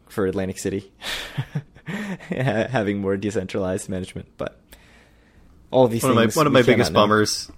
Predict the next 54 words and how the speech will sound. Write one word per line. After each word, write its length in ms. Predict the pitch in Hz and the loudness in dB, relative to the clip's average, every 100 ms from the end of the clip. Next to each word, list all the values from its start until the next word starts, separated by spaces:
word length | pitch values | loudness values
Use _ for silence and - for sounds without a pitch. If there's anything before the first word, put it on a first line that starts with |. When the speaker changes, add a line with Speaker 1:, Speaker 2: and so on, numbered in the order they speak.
| - | -10
Speaker 2:
is 100 | 107 | -2
when 140 | 113 | 0
I 60 | 107 | 2
was 140 | 107 | 2
in 100 | 110 | 0
business 280 | 98 95 110 | 0 -2 -2
school, 320 | - 117 104 | -4 -2 0
I 100 | 101 | 2
never 280 | 101 101 101 | 0 0 0
went 160 | 98 98 | 0 0
out 360 | 95 101 - - | 0 -2 -6 -10
to 140 | 131 | -8
the, 300 | 117 123 135 | -6 -8 -8
uh, 340 | 117 113 117 135 _ - - - _ _ - | -8 -8 -8 -10 _ -20 -20 -20 _ _ -6
the 80 | 117 | -2
big 460 | 117 101 95 - - _ | 4 4 4 -2 -16 _
Caesars, 840 | - - 110 90 101 92 92 92 - | -10 -6 -2 -2 0 0 0 -4 -4
well, 120 | 101 | -2
it 20 | |
was 100 | 87 | -2
Harrah's 280 | - - 117 | -4 -10 -10
then. 300 | - - 143 - _ _ - | -10 -10 -12 -18 _ _ -8
Uh, 360 | 117 92 90 95 - | -2 0 0 -2 -2
they 80 | |
have, 120 | 110 101 | 0 0
like, 120 | 98 | 0
an 100 | 98 | -2
N 180 | 104 98 | -2 -2
B 140 | 90 87 | -2 -2
A 60 | |
poker 340 | 87 95 95 92 | 2 2 4 0
tournament 500 | - 113 123 135 - _ _ _ _ | 0 0 0 -4 -8 _ _ _ _
that's 220 | 135 - | -8 -4
actually, 260 | 104 - 101 | -4 -4 -2
like, 160 | 90 104 | -2 -2
a 60 | |
recruiting 400 | 85 - 107 101 | -2 0 0 2
event 300 | 104 120 - | 0 -2 -2
for 120 | - | -2
them 360 | 131 131 139 131 | 0 0 -2 -8
in 320 | - 120 113 123 | -4 -2 -2 -2
Las 200 | 120 - | -4 -2
Vegas, 580 | 127 127 131 - - - | -4 -4 -8 -14 -18 -14
and 260 | 120 - - | -12 -12 -2
it 80 | 139 | 6
always 180 | 120 98 | 6 6
seemed 180 | 95 87 | -2 -6
like 140 | - | -10
a 60 | - | -10
cool 180 | - | -12
thing 200 | 127 - | -12 -14
to 80 | - | -14
do, 220 | - 110 - _ - | -12 -12 -14 _ -16
but 160 | - | -16